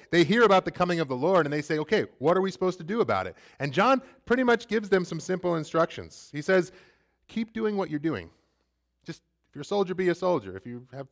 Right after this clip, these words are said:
two shirts, you give them away. You should do what you're doing, but you should remove any obstacle that is keeping the Lord from coming into your midst and from being involved in your life. If you have a lot, you need to share it. If you're in charge of money,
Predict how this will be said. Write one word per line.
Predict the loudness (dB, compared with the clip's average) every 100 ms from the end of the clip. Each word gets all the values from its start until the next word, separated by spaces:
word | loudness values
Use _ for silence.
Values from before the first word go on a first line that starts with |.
| _
two | -12 -8
shirts, | -4 -6 -6
you | -18
give | -14 -12 -6
them | -4
away. | 0 0 -2 -6 _ _ _ _ -16
You |
should | -10 -4
do | -2
what | 0 -2
you're | -4
doing, | -2 0 0
but | -2 -4
you | -6
should | -4 0 2 2 0 -10 -8
remove | -6 0 0 0 -2 -4
any | -6 -4
obstacle | -2 -2 -2 -8 -4 -4 -4 -8 -6
that | -4
is | -4 -8
keeping | -8 -6 -2 -2 -2 -8 _
the | -8
Lord | -2 0 0
from | -4 -10
coming | -8 -6 -6 -8 -12 _ -12
into | -12 -8
your | -6
midst | -4 -4 -6 -10 -18 -16
and | -12
from | -12 -12 _ _ -6
being | -4 -4
involved | -4 0 0 -2 -6 -16 _ -14
in | -10
your | -6
life. | -6 -6 -10
If | -6
you | 0
have | 2
a | 4
lot, | 4 2 0 -6
you | -4
need | -4 -4
to |
share | -8 -2 0 0
it. | -4 _
If | -6 0
you're | 2
in | 2
charge | 0 4 4 4
of | 0
money, | 0 0 0